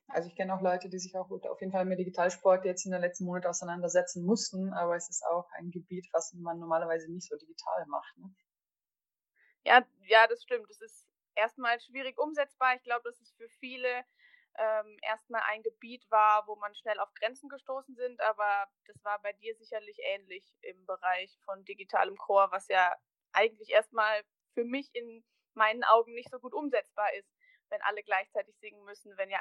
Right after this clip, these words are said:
Speaker 2: eigentlich nur einer gleichzeitig hörbar ist.
Speaker 1: Ja, ja, ja. Also ich glaube, durch die Corona-Krise sind viele an ihre Grenzen gestoßen, aber genau. Ähm, ja, auf jeden Fall. Es ist, äh, eine Herausforderung für uns allen,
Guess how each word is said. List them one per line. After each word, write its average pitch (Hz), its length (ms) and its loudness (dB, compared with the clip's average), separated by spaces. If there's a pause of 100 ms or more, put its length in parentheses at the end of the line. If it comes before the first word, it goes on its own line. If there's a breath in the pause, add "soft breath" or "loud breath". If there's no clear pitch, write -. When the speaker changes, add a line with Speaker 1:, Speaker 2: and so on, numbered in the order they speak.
Speaker 2:
eigentlich 196 300 -6
nur 202 160 -6
einer 196 280 0
gleichzeitig 196 580 -6
hörbar 254 320 2 (100)
ist. - 160 -14 (720)
Speaker 1:
Ja, 185 460 4
ja, 190 120 -4
ja. 175 200 -6
Also 185 200 2
ich 196 60 -4
glaube, 185 340 6 (280)
durch 190 240 0
die 190 120 -2
Corona-Krise 190 640 2
sind - 200 -8
viele 175 240 2
an 156 100 0
ihre 160 160 4
Grenzen 185 400 2
gestoßen, 208 480 4
aber 185 340 4
genau. 175 240 4 (540 loud breath)
Ähm, 185 340 6
ja, 208 220 10
auf - 120 2
jeden 208 140 0
Fall. 165 340 8 (200)
Es - 180 -4
ist, - 320 -6
äh, 185 60 4
eine 175 320 10
Herausforderung 165 760 6
für 170 140 -6
uns 165 160 -4
allen, 147 360 -6